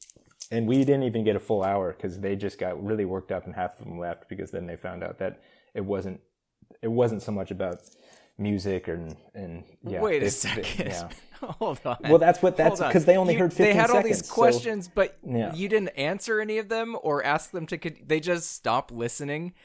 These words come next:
Speaker 2: after forty
Speaker 1: No.
Speaker 2: seconds? It was just
Speaker 1: No,
Speaker 2: over?
Speaker 1: but that's, that's exactly what happens. I'm not supposed to answer them. What we're supposed to do is, how do people respond to
Speaker 2: Just
Speaker 1: this? I'm
Speaker 2: note
Speaker 1: not
Speaker 2: the
Speaker 1: gonna
Speaker 2: question.
Speaker 1: Just note the question. "Hey, here's
Speaker 2: And then
Speaker 1: people's
Speaker 2: stop,
Speaker 1: reaction to this."
Speaker 2: and then
Speaker 1: A lot
Speaker 2: stop
Speaker 1: of
Speaker 2: the
Speaker 1: people are saying
Speaker 2: playback and send
Speaker 1: Exactly.
Speaker 2: them home.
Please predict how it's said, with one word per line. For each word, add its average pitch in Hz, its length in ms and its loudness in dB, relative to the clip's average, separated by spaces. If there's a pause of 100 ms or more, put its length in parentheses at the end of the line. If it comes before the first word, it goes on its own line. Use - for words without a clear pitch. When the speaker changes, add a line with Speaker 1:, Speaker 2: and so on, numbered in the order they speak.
(140)
Speaker 2:
after 139 300 -2
forty 170 360 -2
Speaker 1:
No. 127 120 0
Speaker 2:
seconds? 151 440 -4
It - 60 -10
was 123 80 -8
just 139 160 -6
Speaker 1:
No, 208 120 2
Speaker 2:
over? 139 140 2
Speaker 1:
but 196 60 0
that's, 165 260 2 (400)
that's 165 240 0
exactly 156 340 2
what 131 120 0
happens. 143 380 -2
I'm 139 120 -2
not 151 140 0
supposed 139 300 -4
to - 160 -4
answer 139 260 -6
them. - 260 -10
What 131 240 0
we're 147 120 2
supposed 143 220 -6
to 127 60 -10
do 123 120 0
is, 101 100 -4
how 139 200 0
do 135 80 2
people 123 300 -2
respond 110 420 -4
to 143 40 -6
Speaker 2:
Just 151 200 -4
Speaker 1:
this? 127 80 -10
I'm 123 60 -6
Speaker 2:
note 139 160 2
Speaker 1:
not 131 120 -2
Speaker 2:
the 127 80 -4
Speaker 1:
gonna 101 80 -6
Speaker 2:
question. 95 600 -8 (140)
Speaker 1:
Just 147 220 -2
note 143 200 0
the 165 60 -4
question. 151 320 -2
"Hey, 131 240 -2
here's 139 240 -4
Speaker 2:
And 143 100 -4
then 139 120 -2
Speaker 1:
people's 135 180 -4
Speaker 2:
stop, 117 80 -4 (100)
Speaker 1:
reaction 127 280 0
to 90 60 -6
this." - 80 -8
Speaker 2:
and 131 80 -6
then 127 100 -4 (100)
Speaker 1:
A 120 40 -2
lot 104 100 -2
Speaker 2:
stop 120 160 2
Speaker 1:
of - 60 -8
Speaker 2:
the 147 80 -2
Speaker 1:
people 131 160 -2
are 123 40 2
saying 110 120 -2
Speaker 2:
playback 98 420 -6
and 120 160 -6
send 135 200 -4
Speaker 1:
Exactly. 110 340 2
Speaker 2:
them - 20 -8
home. 87 80 -16